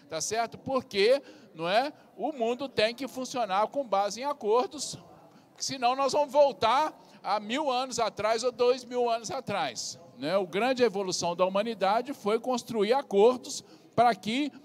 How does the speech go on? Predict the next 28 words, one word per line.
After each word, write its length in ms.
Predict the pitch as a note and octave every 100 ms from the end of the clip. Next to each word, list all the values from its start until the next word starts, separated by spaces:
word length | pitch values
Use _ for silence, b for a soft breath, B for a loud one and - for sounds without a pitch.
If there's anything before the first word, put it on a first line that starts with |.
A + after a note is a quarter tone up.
| -
inclusive, 480 | F3 G#3 F#3 E3+ A#3
controvérsias 880 | - B3 B3 A3+ E3+ F3 G#3 A3 A#3+
fossem 380 | - G3+ G#3+ A#3+
resolvidas 680 | A3+ G3+ F#3+ D#3 G#3+ B3+ G3
diplomaticamente. 1200 | G#3+ - G#3 F#3 F#3+ - C4+ B3 F#3 D3 - - b b b b b b
Toda 260 | G#3+ B3 B3+
vez 240 | A3 G#3+
que 60 | G#3
elas 240 | G3+ F3+
não 200 | E3 C4
são 260 | C#4 B3 A#3
resolvidas 580 | G#3 F#3 F#3 F3 E3 D3+
diplomaticamente, 1040 | D#3+ F3+ E3+ E3 - G#3+ F#3 G#3 C4+ - B B -
não 120 | D#3
é? 180 | G#3+ B3 B
É 120 | D#3 F#3
uma 200 | A#3 A#3
catástrofe, 720 | A3 - F#3 G3+ G3 A3 G#3+
é 40 |
uma 180 | G#3 A3+
desgraça, 580 | G#3 F#3 F3 F#3 G3 G#3
como 240 | G#3+ A3
nós 160 | G#3+ -
tivemos 320 | A3+ F3+ F#3+
há 40 |
sessenta 460 | G3 G#3+ - F3+ G3+
anos 280 | F#3+ F3 D#3
atrás. 540 | B3 G3 E3+ C3+ -